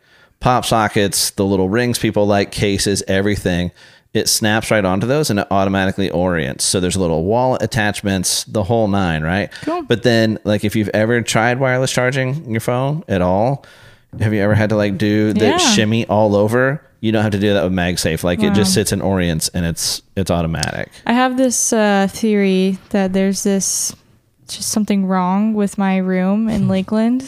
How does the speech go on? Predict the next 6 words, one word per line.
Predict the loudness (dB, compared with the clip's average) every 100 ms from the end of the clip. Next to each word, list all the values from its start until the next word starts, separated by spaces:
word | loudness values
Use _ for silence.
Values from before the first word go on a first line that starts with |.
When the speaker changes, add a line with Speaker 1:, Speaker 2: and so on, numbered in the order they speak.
| -12 -20 _ -4
Speaker 2:
Like, | -2 -2 -4
I | -2 0 -2 -6 _ -20 -20 -20 _
plug | -2 0
my | 0
phone | 0 0 2
in, | 2 2 0